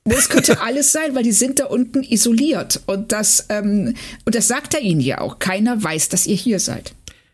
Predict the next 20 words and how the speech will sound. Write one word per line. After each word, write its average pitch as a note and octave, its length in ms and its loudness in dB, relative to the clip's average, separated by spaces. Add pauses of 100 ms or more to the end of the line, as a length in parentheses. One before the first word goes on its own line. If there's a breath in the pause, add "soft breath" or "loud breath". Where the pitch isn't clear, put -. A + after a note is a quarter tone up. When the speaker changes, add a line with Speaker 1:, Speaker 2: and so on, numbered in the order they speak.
(200 loud breath)
Speaker 2:
Hätte C#3 200 0
schön F3+ 220 4
gefunden, D3 340 2
wenn A#2+ 140 2
seine A#2 240 2
Assistentin, C#3 580 2
die B2+ 140 2
einmal B2 260 0
reinkommt, A2 460 0
rote G#2 260 2
Haare A2+ 160 0
gehabt - 300 -6
hätte, - 180 -4
aber D4 140 4
das - 160 2
nur G#3+ 80 4
Speaker 1:
<laughs> - 0 -
Ja, G3 80 4
Speaker 2:
nebenbei. F#3 340 2
Speaker 1:
genau. - 240 -2